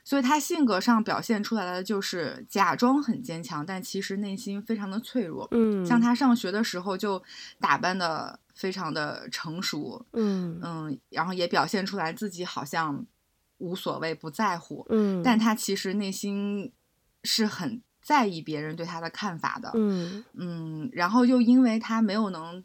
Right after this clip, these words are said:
Speaker 1: 在妈妈那儿得到关注，所以她其实是希望能够获得其他人对她的关注。
Speaker 2: 嗯。
Speaker 1: 嗯，这样才能，可能，可能能填补她内心的一些空虚。
Speaker 2: 嗯。
Speaker 1: 但是她在上学的时候也因此而付出了代价，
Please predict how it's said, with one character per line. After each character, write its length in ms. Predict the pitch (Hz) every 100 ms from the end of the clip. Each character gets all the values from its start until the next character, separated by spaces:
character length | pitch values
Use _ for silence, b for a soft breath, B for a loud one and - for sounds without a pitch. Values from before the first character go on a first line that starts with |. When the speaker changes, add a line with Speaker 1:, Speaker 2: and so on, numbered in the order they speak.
| _
Speaker 1:
在 200 | - 208
妈 180 | 214 220
妈 120 | 208
那 100 | 180
儿 160 | 151 - _
得 180 | - 151
到 160 | 175 170
关 240 | 185 190
注， 160 | 202 180
所 160 | -
以 80 | 202
她 360 | 190 202 208 220 _ - -
其 200 | - 202
实 120 | 220
是 160 | 220 214
希 220 | - 226
望 260 | 220 196
能 160 | 170 165
够 440 | 190 185 175 165 _ _
获 240 | - 214 180
得 400 | 165 156 160 175 b b b -
其 180 | - 185
他 200 | 226 233
人 200 | 160 165
对 120 | 175
她 120 | 175
的 100 | 165
关 280 | 160 170 175
注。 300 | 175 143 - _ 254
Speaker 2:
嗯。 420 | 233 208 180 202
Speaker 1:
嗯， 320 | 165 160 156 -
这 100 | 190
样 140 | 185
才 120 | 185
能， 220 | 175 175
可 180 | 175 180
能， 320 | 151 156 226 240 -
可 180 | - 180
能 180 | 190 262
能 180 | 240
填 220 | 240 196 214
补 140 | 208
她 160 | 208 190
内 180 | 214
心 140 | 196 220
的 80 | 214
一 80 |
些 180 | 214 220
空 300 | 214 226 226
虚。 340 | 233 226 226 - _ _ -
Speaker 2:
嗯。 440 | 233 214 190 170 175
Speaker 1:
但 140 | 240
是 80 | 226
她 160 | 226 240
在 140 | 233
上 200 | 247 233
学 120 | 214
的 100 | 196
时 160 | 214 196
候 260 | 214 190 B B B B
也 140 | 196 185
因 200 | 214 240
此 140 | 214
而 220 | 160 160
付 180 | - 208
出 160 | 196 196
了 120 | 185
代 220 | 208 180
价， 300 | 165 117